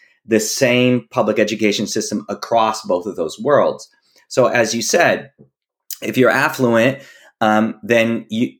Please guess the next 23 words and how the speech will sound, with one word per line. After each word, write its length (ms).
then 360
success 540
for 140
you 300
in 200
school 540
and 200
kind 140
of 100
generally 440
in 80
your 100
life 280
is 80
defined 380
by 80
how 300
closely 480
you 160
can 200
replicate 680
the 80
conditions 720